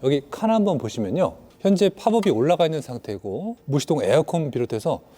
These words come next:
무시동 히터, 모든 풀옵션, 냉장고, 오수와 청수통까지도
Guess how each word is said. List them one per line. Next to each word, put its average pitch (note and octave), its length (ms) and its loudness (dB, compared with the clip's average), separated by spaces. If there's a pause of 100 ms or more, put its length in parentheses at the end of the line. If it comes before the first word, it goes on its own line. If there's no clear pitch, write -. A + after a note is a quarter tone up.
(120)
무시동 C3+ 300 -2
히터, B2+ 360 -6 (280)
모든 E3 300 4
풀옵션, - 420 -4 (340)
냉장고, E3+ 680 0 (160)
오수와 D3 340 2
청수통까지도 F#3 1040 -2